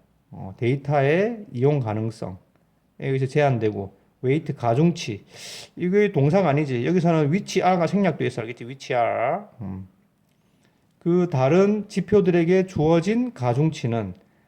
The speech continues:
어, arbitrary 또는 임의적인, 그 자-,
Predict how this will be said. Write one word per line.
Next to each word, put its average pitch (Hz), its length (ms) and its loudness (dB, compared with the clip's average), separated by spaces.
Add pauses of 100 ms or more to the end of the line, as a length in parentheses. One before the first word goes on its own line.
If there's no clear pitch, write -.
(200)
어, 110 200 -8
arbitrary 143 560 -2
또는 135 380 -2
임의적인, 139 1000 0 (260)
그 110 160 -12
자-, 117 280 -8